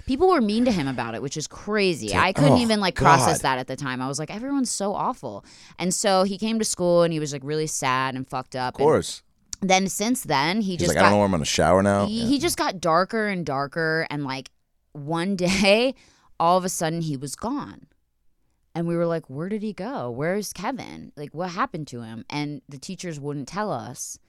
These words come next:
Speaker 1: And so one of the parents, one of my friend's parents was friends with his parents, and they found out that he took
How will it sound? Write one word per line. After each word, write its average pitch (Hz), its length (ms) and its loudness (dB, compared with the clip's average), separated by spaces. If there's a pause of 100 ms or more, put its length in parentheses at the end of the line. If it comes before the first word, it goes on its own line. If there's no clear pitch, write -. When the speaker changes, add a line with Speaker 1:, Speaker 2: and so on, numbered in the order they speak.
(720)
Speaker 1:
And 156 180 -4
so 160 480 4
one 143 440 -2
of 175 140 -8
the 170 80 -8
parents, 165 800 -8 (260)
one 160 200 -8
of 160 120 -10
my 143 180 -8
friend's 147 300 -10
parents 175 360 -8
was 143 100 -10
friends 139 240 -8
with 131 120 -10
his 185 180 -8
parents, 120 640 -10 (580)
and 151 160 0
they 147 100 -4
found 147 440 -2
out 131 400 0
that 131 400 -4
he - 240 -12
took - 720 -4